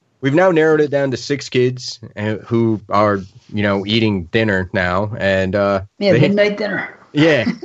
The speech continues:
Speaker 1: And they realize that two of their friends are missing.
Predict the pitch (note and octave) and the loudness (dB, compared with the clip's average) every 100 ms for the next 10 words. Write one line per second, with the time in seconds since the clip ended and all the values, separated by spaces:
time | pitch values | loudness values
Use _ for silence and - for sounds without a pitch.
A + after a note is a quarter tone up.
0 | - - - - D3 D3 C#3 D3 D3 C#3+ | -14 -12 -16 -2 0 2 2 2 2 2
1 | C3+ B2 B2 B2 - B2 A#2+ A#2 C#3 C3+ | 0 -2 -4 -4 -4 -2 -2 -4 -4 -4
2 | C3 A#2 A2 A2+ A2 A2 G#2+ G#2 | -2 -2 -2 -2 -2 -2 -4 -8